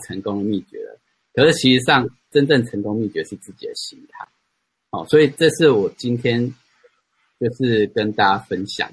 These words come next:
的哦。那尤其你看哦，我经营了网络事业之后，那我打造一年百万收入。那时候我在大概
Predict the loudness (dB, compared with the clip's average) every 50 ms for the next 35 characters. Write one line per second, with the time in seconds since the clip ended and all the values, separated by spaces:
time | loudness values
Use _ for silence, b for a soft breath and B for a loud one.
0 | _ -16 -16 -16 -14 -10 -10 -10 -10 -12 _ _ _ 2 2 2 2 0 -6 _
1 | _ _ 4 4 4 4 4 4 4 4 4 4 2 0 2 2 4 4 4 2
2 | 0 -2 -4 -8 _ _ _ _ _ _ _ -4 -2 -2 -2 -2 -4 -2 0 2
3 | 2 4 2 2 0 -2 -4 -4 -4 -4 -6 -4 -4 -6 -6 -6 -8 -8 -6 -4
4 | -4 -4 -4 -6 -8 -10 -8 -6 -4 -4 -4 -6 -8 _ _ _ _ _ _ _
5 | _ _ _ _ _ _ 0 2 2 2 2 0 -4 -4 -2 -2 -2 0 0 -2
6 | -2 -4 -6 -8 -8 -8 -8 -8 -8 -10 -10 -8 -8 -10 -10 _ _ _ _ -2
7 | 0 0 4 4 6 6 6 4 2 2 2 2 4 4 4 2 2 -2 _ -2
8 | 0 0 0 0 2 2 4 4 2 2 0 -2